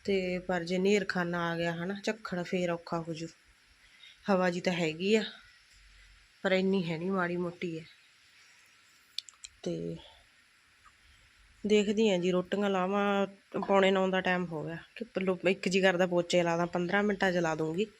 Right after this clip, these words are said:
ਦੇਖਦੀ ਹਾਂ। ਭਿੱਜ ਗਏ ਜੀ ਕੱਪੜੇ ਲਾਉਣੇ, ਤਾਰ ਤੋਂ ਕੱਪੜੇ ਲਾਏ, ਬੱਠਲ 'ਚ ਪਾ ਕੇ ਧਰਿਆ ਈ। ਪਹਿਲਾਂ ਜਸ਼ਨ ਦੇ ਡੈਡੀ ਨੇ ਤਾਂ ਕਿਹਾ ਸੀ, ਕਹਿੰਦੇ, "ਹਜੇ ਨਾ ਪਾ," ਕਹਿੰਦੇ, "ਕਦੋਂ ਵੀ ਆ ਸਕਦਾ ਹੈ।" ਤੇ ਮੈਂ ਕਿਹਾ, "ਚਲੋ," ਐਂ ਸੀ, ਐਂ ਸੀਗਾ ਮੈਨੂੰ, ਮੈਂ ਕਿਹਾ, "ਨੁੱਚੜ ਜੇ, ਪਾਣੀ ਜਾਂ ਨੁੱਚੜ ਜੂਗਾ।" ਮੈਂ ਕਿਹਾ, "ਚੱਲ ਫਿਰ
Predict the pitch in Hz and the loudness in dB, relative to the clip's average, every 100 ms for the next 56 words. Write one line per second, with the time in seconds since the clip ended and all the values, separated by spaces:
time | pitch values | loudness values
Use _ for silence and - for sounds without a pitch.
0 | _ _ - - - _ _ _ 190 202 | _ _ -20 -20 -20 _ _ _ 2 4
1 | 196 214 208 - - - - - - - | 4 0 0 -2 -10 -20 -20 -20 -20 -20
2 | - - - - _ - 208 185 165 160 | -20 -20 -20 -20 _ -8 -8 -6 -8 -8
3 | 156 170 - 165 180 185 185 185 175 170 | -6 -8 -6 -8 -6 -6 -6 -6 -6 -8
4 | - - - - - 180 165 - 175 170 | -10 -12 -12 -6 2 4 2 0 -8 -8
5 | 175 180 185 180 185 208 208 202 196 - | -6 -4 -2 -2 -2 -4 -4 -4 -6 -4
6 | 185 175 170 - 196 165 - _ _ _ | -2 -2 -4 -2 0 -2 -6 _ _ _
7 | _ _ _ 196 190 185 - 214 208 240 | _ _ _ 0 2 2 0 0 0 2
8 | 240 220 208 202 202 185 202 208 220 220 | 4 4 2 0 0 4 2 0 -4 -4
9 | 214 196 202 180 165 160 185 185 196 220 | -2 -2 -4 -4 -6 -6 -6 -6 -8 -6
10 | 196 190 196 220 170 156 156 151 156 - | -4 -4 -4 -2 -2 -4 -8 -8 -12 -14
11 | _ _ _ _ _ _ _ 175 175 165 | _ _ _ _ _ _ _ -10 -8 -8
12 | 165 170 - 196 202 202 220 214 202 202 | -8 -10 -8 -2 0 2 4 4 4 0
13 | 202 151 208 202 202 196 226 214 208 208 | 0 2 4 2 0 -2 0 -2 -4 -4
14 | 202 196 - 190 196 208 196 196 190 185 | -4 -2 0 2 2 2 2 2 0 0
15 | - 165 180 180 180 185 180 180 202 180 | 0 -2 0 -2 -2 -4 -4 -4 -2 -2